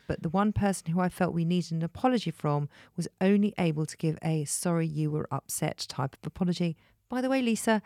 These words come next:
that is not an apology. "In the end, I had to accept that that was the best we were going to get. It wasn't easy, but to allow me to move on, it was what I needed to do. This stuff is hard."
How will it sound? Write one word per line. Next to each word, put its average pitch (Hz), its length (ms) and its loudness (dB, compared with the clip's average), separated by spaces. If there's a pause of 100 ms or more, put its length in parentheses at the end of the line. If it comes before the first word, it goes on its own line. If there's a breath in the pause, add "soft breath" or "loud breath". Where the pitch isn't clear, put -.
(160 soft breath)
that 127 200 -10
is 123 160 -6
not 165 260 0
an 143 100 2
apology. 131 540 -6 (440 loud breath)
"In 294 180 6
the 277 160 6
end, 208 320 8
I 190 60 4
had 170 240 0
to - 120 -6
accept - 540 2
that - 180 -8
that 190 200 4
was 175 120 0
the - 120 -8
best 240 320 2
we 247 80 4
were 220 80 4
going 170 240 2
to - 80 -14
get. 143 260 0
It - 160 -6
wasn't 185 380 0
easy, 151 360 -2
but - 200 -8
to - 140 -6
allow 165 260 4
me 202 140 2
to 190 140 -8
move 185 260 2
on, 147 260 0 (300 loud breath)
it - 100 -4
was 190 180 -4
what 143 140 -2
I 156 60 0
needed 131 340 -4
to - 100 -14
do. 139 340 -6
This 180 360 0
stuff - 400 0 (120)
is 135 240 -2 (180)
hard." 143 420 0